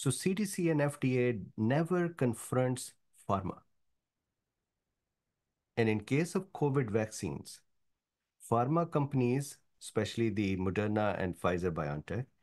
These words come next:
they knew we are going to make a lot of money, but they were also afraid that these are new therapeutics. We have no idea what will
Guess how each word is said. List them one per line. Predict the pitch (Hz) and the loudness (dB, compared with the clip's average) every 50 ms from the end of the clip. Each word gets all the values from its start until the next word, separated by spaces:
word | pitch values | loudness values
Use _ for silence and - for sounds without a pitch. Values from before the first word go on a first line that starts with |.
| _ _ _ - | _ _ _ -12
they | - 92 87 113 113 | -4 0 2 2 2
knew | 107 101 104 117 147 180 196 | 4 2 4 4 4 4 2
we | 185 180 170 | 2 2 2
are | 160 143 131 | 2 2 2
going | 143 143 135 | 0 0 0
to | - 127 | 0 2
make | 123 123 120 123 - | 2 2 0 0 0
a | |
lot | 117 110 104 98 | 0 0 0 0
of | 107 95 - - | -4 -6 -4 -2
money, | 101 95 90 76 - - 95 127 - _ _ _ _ _ _ - _ _ | -2 0 0 -2 -4 -4 -6 -8 -10 _ _ _ _ _ _ -20 _ _
but | - 113 101 98 | -2 0 2 4
they | 113 | 4
were | 110 113 110 | 4 4 4
also | 98 120 151 180 180 - 170 151 | 2 2 0 0 0 0 2 2
afraid | 127 - - - 120 123 110 87 - - - - _ _ _ _ _ _ _ _ _ - | 2 0 -2 0 0 2 2 0 -2 -6 -12 -18 _ _ _ _ _ _ _ _ _ -2
that | 107 104 92 | -2 0 2
these | 104 117 117 117 | 0 0 2 2
are | 127 113 | 2 2
new | 107 113 135 147 | 2 2 2 0
therapeutics. | 143 - 117 104 104 95 - 160 175 160 131 123 127 127 - | 0 0 0 2 2 2 2 0 0 2 2 0 0 -2 -2
We | - 120 120 | 0 0 2
have | 120 131 131 120 | 2 2 2 2
no | 117 123 120 | 4 4 4
idea | 117 113 101 110 107 | 2 2 2 2 2
what | 101 101 98 - | 2 0 0 -2
will | 101 95 | -4 -6